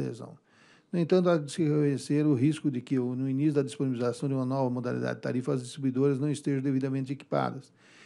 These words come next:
de medidores e, portanto, preparadas para o período de enquadramento, gerando atraso no processo e insatisfação por parte do consumidor. Esse é um risco que deve ser também gerenciado pela agência. A brad também argumenta que as relações de preço por posto horário adotados na tarifa branca estão inadequados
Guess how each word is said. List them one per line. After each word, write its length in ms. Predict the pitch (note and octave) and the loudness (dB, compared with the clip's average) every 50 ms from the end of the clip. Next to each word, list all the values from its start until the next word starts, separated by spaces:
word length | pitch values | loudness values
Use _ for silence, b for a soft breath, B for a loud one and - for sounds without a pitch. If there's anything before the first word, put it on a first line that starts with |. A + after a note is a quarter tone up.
| B B B B | B B B B
de 80 | D#3 | 2
medidores 460 | D3 D#3 D3 D3 C#3 C3 C3 B2 A#2+ | 2 4 4 2 2 2 2 2 2
e, 60 | B2+ D3 | 0 0
portanto, 420 | - E3 D3+ D3 D#3+ D#3 D#3 C#3+ | 2 0 0 2 0 0 0 0
preparadas 440 | D#3 D3+ D3 D3+ C#3+ C3+ C3+ C3+ B2 | -2 -2 0 0 0 2 0 -2 -4
para 220 | A#2 - C#3+ C3+ C#3 | -4 -4 -2 -2 -2
o 140 | C#3 C3+ | -2 -4
período 420 | B2+ - - - D3 C3 C3+ C#3 C3 | -4 -6 -6 -4 -2 0 0 0 0
de 80 | B2 | -2
enquadramento, 640 | C#3 C3 - C#3+ C#3+ C3+ C3+ B2+ B2 A#2 A#2 B2 - - | -4 -2 -2 -2 -2 -2 -2 -2 -4 -6 -8 -10 -10 -8
gerando 400 | C#3+ - D3 D3+ C3+ C#3 C#3+ C#3+ | -2 2 4 4 4 4 2 0
atraso 400 | C3+ C3 - C#3 C3 C3+ C3+ A#2 | 0 -2 0 0 2 2 2 0
no 80 | C3+ B2+ | -2 -4
processo 640 | - C#3+ C3 B2 - - C3 C3 B2+ - - - - _ - | -4 -4 -4 -4 -4 -4 -2 -2 -4 -4 -8 -12 -14 _ -6
e 60 | - | -4
insatisfação 580 | D3+ D3 - D3+ - - - C#3 B2+ - C#3 B2+ | -4 -2 -2 -4 -4 -4 -4 -4 -4 -4 -6 -6
por 220 | B2 D3 C3+ B2+ E3 A3+ - | -4 -4 -4 -4 -6 -8 -6
parte 180 | C3 C3 C3 | -4 -4 -4
do 60 | B2 B2+ | -4 -6
consumidor. 500 | - C#3 C3 - C#3+ C3+ A#2+ B2 - - - - B B B B B B B B B B B B B B | -6 -6 -6 -4 -4 -4 -4 -4 -6 -8 -12 -16 B B B B B B B B B B B B B B
Esse 240 | D#3+ F3 E3+ - | 4 4 4 4
é 40 | G3 | 2
um 80 | F3 D3 | 2 2
risco 240 | B2+ D3 D3+ D3 - | 2 2 2 0 0
que 40 | |
deve 180 | D3 C#3 C#3 C3+ | 0 0 0 0
ser 200 | C3 - D3+ C3 | 0 -2 -2 -2
também 260 | - C#3 C#3 C#3 C#3 | -2 -2 -2 -2 -2
gerenciado 560 | B2+ C#3 C#3 C#3 C3+ C3 - C#3 B2+ B2 A#2+ | -2 0 0 -2 -2 -4 -4 -2 -2 -2 -2
pela 220 | A#2+ - C#3+ B2+ B2+ | -4 -4 -4 -4 -4
agência. 440 | A#2+ G#2+ A#2 - - - - - - _ _ _ _ B B B B B B B B B B B B | -6 -6 -10 -12 -14 -18 -20 -20 -20 _ _ _ _ B B B B B B B B B B B B
A 120 | C3 C#3 | -2 0
brad 420 | C3+ D3+ D#3+ E3 E3 C#3+ D#3 F3 E3+ | 2 4 4 4 4 0 -4 -8 -6
também 300 | - - D#3 D3+ D#3+ D#3+ | -2 0 0 2 2 2
argumenta 520 | D3+ C#3 C3 C3 B2+ B2+ C3+ C3 A#2+ - | 2 2 2 2 2 2 0 0 -2 -4
que 100 | A#2+ C3 | -4 -4
as 120 | B2+ A#2 A2+ | -2 0 2
relações 480 | C3+ C#3+ C#3+ C3 B2 - - C3+ B2+ | 2 4 4 2 2 0 -2 -2 -2
de 80 | A#2+ A#2 | -2 -4
preço 400 | - - C3+ C3 C3 C3 C3+ C3 | -2 0 2 2 2 0 -2 -6
por 160 | A#2+ C3+ B2+ | -4 -4 -6
posto 400 | B2+ - C#3+ C3+ B2+ B2 - - | -4 -2 -2 -2 -2 -2 -4 -4
horário 360 | C#3 C3 C3 C3+ C#3+ C#3+ C3+ B2+ | -2 0 0 0 0 0 0 0
adotados 640 | B2+ A#2+ C3 C3 - C#3+ C#3+ C#3 C3 A#2+ A#2+ A2+ | 0 -2 -4 -4 -2 -2 -2 -2 -2 -4 -6 -6
na 120 | A#2 C3 | -6 -6
tarifa 300 | B2 - C3 B2 - C#3 | -4 -4 -4 -4 -4 -4
branca 240 | B2+ A#2 C#3 D3 D3+ | -4 -2 -2 -2 -2
estão 260 | D3+ C3 - - D3 | -2 -4 -4 -4 -2
inadequados 800 | D3+ D3 C#3 C#3 C#3+ C3+ C#3 - C#3 C3+ B2+ B2 A#2+ - - - | -2 0 -2 -2 -2 -4 -4 -2 -2 -2 -2 -4 -6 -10 -20 -20